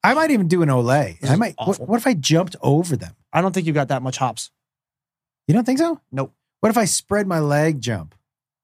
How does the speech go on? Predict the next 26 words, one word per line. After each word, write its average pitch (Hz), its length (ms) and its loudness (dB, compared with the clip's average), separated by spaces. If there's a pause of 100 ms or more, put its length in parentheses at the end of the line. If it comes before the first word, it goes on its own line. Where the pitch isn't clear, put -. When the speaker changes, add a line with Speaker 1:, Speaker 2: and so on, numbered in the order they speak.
(500)
Speaker 1:
Like 151 160 2
Speaker 2:
Can, 156 100 4
Speaker 1:
in 143 80 2
Speaker 2:
can, 151 100 4 (140)
Speaker 1:
dodgeball. 117 200 -2
Speaker 2:
can 143 100 2
you 139 80 0
spread 131 260 -4
your 131 100 -2
legs 131 160 -2
like 165 140 -2
that? 233 180 -2 (920)
Speaker 1:
Yeah, 392 200 2
of - 180 -6
course 330 240 0
I 330 60 -4
can. 127 240 0
You 190 100 4
saw 262 140 -2
me 208 100 2
do 151 140 2
those 123 180 0
exercises 104 540 -2
in 104 60 -2
the 98 80 0
gym. 104 300 0